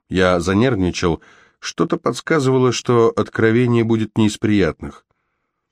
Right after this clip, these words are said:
"Тот купец, о котором говорил генерал Риц, я знаком с ним".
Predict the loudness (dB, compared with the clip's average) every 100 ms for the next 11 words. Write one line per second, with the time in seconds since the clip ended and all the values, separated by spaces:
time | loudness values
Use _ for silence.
0 | _ _ _ -4 0 0 0 -4 2 2
1 | 0 -2 -4 -2 2 2 2 2 2 2
2 | 2 0 2 2 4 2 0 0 0 -2
3 | -8 -16 _ -4 0 2 2 2 0 2
4 | 0 0 -6 -10 -10